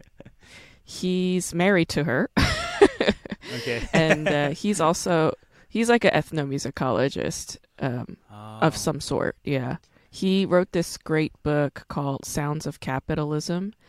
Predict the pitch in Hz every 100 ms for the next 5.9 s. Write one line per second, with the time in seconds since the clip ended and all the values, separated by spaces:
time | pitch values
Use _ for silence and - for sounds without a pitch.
0 | - - - _ _ 147 139 135 135 -
1 | 117 110 156 147 156 143 156 151 143 139
2 | 127 123 - _ - 165 170 175 170 151
3 | 131 147 160 180 185 190 196 196 208 240
4 | 262 - - _ _ _ _ _ _ -
5 | 143 139 135 135 - 131 131 123 117